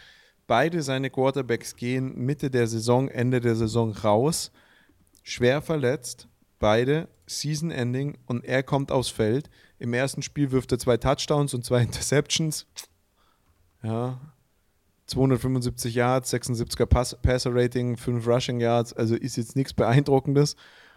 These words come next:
Und ich mein, also aktuell, schau dir die Standings an. Also die, die, die, die Divisional Standings in, in der N F C West ist San Francisco mit acht und vier.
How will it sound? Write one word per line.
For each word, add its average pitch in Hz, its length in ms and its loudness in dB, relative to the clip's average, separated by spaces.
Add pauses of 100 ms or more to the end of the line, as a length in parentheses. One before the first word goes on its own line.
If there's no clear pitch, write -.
(260)
Und - 540 6 (1300)
ich 135 140 0
mein, 160 180 8
also 156 220 4 (300)
aktuell, 180 460 4
schau 156 220 4
dir 156 100 2
die 143 120 -4
Standings 147 440 -2
an. 151 240 -2
Also 123 220 -2
die, 123 160 -4
die, 120 160 -6
die, 123 200 -4
die 120 240 -6
Divisional 165 380 0
Standings 151 720 -4
in, 135 260 -4
in 127 220 -2
der 120 160 0
N 131 120 0
F 127 80 -2
C 120 180 -4
West 139 280 0
ist 127 140 -6
San 120 140 -2
Francisco 143 500 -4
mit 123 160 -2
acht 131 280 -4
und 120 100 -4
vier. 190 400 -2